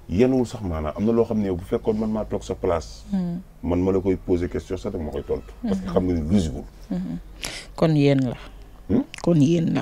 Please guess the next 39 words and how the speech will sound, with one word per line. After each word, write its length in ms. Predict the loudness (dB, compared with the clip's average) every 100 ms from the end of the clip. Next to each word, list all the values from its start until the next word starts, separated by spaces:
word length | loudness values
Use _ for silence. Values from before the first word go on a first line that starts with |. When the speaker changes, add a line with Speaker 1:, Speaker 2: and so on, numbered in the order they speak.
| -4 0
Speaker 1:
Lan 200 | 0 0
si? 140 | -2 8
Speaker 2:
Yéen 300 | 8 10 6
ñiy 240 | 4 4
jokkalante 600 | 4 2 4 4 6 2 0
affaire 340 | 0 4 4 4
yi. 180 | -6 -16 -16 -2
Speaker 1:
Déedéet, 300 | 0 2 2
déedéet, 220 | 2 0 0
déedéet, 260 | -4 -8 -10 -10
du 100 | -10 -4
ay 200 | -4 0
affaire 220 | 0 2 0
yooyu. 200 | 0 0
Nee 120 | 0 -2
naa 120 | -2
la, 160 | -4 -8
Wally 320 | -6 -4 -2 -2
keroog 240 | -2 0
ba 80 | -2
muy 100 | -4
may 160 | -6 -4
oto 200 | -4 -2
bi, 100 | 0
moom 200 | 0 0
moo 120 | 0 2
jël 140 | 2 2
caabi 320 | 0 0 0
ji 80 | -6
ci 120 | 2 4
nit. 160 | 4 -2 -2
Moom 200 | 0 2
Speaker 2:
Mm. 40 |
Speaker 1:
moo 80 | 2
ko 100 | 0
joxal 220 | 2 2 2
boppam 240 | 0 -4 -4
Thiat 140 | -6
Seck. 280 | -6 -12